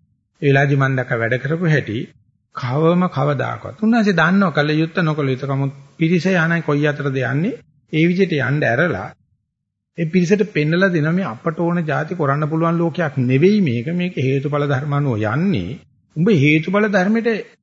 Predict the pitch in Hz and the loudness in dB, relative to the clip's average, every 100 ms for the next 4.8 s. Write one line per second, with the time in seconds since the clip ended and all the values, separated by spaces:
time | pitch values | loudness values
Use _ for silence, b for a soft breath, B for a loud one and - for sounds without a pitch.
0 | _ _ _ _ - 151 254 294 208 185 | _ _ _ _ -2 2 4 6 4 4
1 | 165 131 131 117 117 190 214 - 85 85 | 2 0 0 -2 -2 0 -2 -6 -12 -14
2 | _ _ _ _ _ _ - _ - 147 | _ _ _ _ _ _ -20 _ -8 0
3 | 139 131 151 160 - 185 147 131 113 123 | 2 4 2 0 0 0 0 0 -2 -2
4 | 127 131 135 131 147 117 127 143 | -2 -2 -4 -6 -6 -6 -4 -4